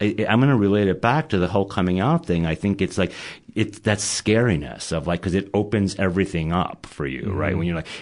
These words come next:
Speaker 1: you're testing the waters, right?
Speaker 2: And you don't know if you're gonna be judged for it. You don't know if, i-, i-, is, is, is my anger a bottomless pit?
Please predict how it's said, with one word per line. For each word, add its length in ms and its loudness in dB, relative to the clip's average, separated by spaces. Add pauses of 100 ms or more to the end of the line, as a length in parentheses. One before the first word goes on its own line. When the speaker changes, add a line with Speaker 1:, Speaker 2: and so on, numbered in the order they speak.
Speaker 1:
you're 120 2
testing 500 2
the 80 2
waters, 680 0
right? 480 -2 (240)
Speaker 2:
And 100 0
you 80 -2
don't 240 2
know 160 2
if 140 -2
you're 100 2
gonna 160 0
be 160 -6
judged 680 -2 (100)
for 420 2
it. 220 2 (440)
You 100 0
don't 240 4
know 260 6
if, 140 2
i-, 60 2
i-, 200 -2
is, 320 0
is, 280 0 (680)
is 200 2
my 140 4
anger 360 2
a 80 0
bottomless 680 4
pit? 540 0